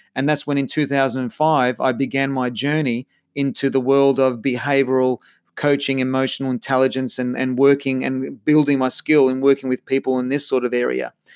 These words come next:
And now the, and then I say to, I say to my clients all the time, the ultimate journey is not just ambition to meaning,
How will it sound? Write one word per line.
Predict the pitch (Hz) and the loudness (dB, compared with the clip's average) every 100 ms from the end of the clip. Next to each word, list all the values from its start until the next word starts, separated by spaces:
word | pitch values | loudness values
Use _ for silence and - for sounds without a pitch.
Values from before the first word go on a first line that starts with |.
| - - - _ - | -20 -20 -20 _ -2
And | 147 147 147 139 139 _ _ _ | 0 2 0 -2 -4 _ _ _
now | 143 160 185 139 131 - | 0 2 4 2 0 -4
the, | 139 143 135 135 | 0 2 2 2
and | 139 | 2
then | 160 156 | 2 2
I | 143 | 0
say | - 160 | 2 2
to, | 151 143 - | 2 0 -4
I | 147 | -6
say | - 156 | 0 0
to | 147 | 2
my | 135 | -2
clients | - 151 139 143 | -2 -2 0 -2
all | |
the | 131 | -4
time, | 110 160 165 110 - _ _ | -4 -2 -2 -2 -10 _ _
the | 127 147 | 0 2
ultimate | 160 160 143 127 | 2 0 -4 -2
journey | 151 160 151 | -2 0 0
is | 127 | 0
not | 165 165 | -2 0
just | 160 143 | 0 0
ambition | 139 135 143 131 131 | -4 -2 -4 -4 -8
to | - | -6
meaning, | 123 160 175 120 | -2 0 0 0